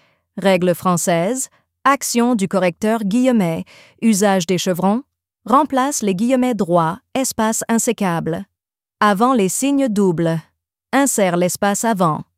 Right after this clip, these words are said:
ou point virgule, sépare des propositions, vérifie l'espace insécable avant majuscule,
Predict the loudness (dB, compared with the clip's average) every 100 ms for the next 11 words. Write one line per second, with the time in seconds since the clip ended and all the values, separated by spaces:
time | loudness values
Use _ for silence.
0 | _ _ 0 0 0 -6 _ _ _ -2
1 | 2 2 -2 0 0 2 2 2 -2 -8
2 | -14 -20 _ -12 0 0 2 2 2 0
3 | 0 0 -2 0 -2 0 0 0 -2 -8
4 | _ -2 2 2 2 -4 -2 0 -2 -2
5 | -2 -2 0 0 0 -2 -2 -2 0 -2
6 | 0 0 2 2 0 0 -2 -2 -2 -2
7 | -4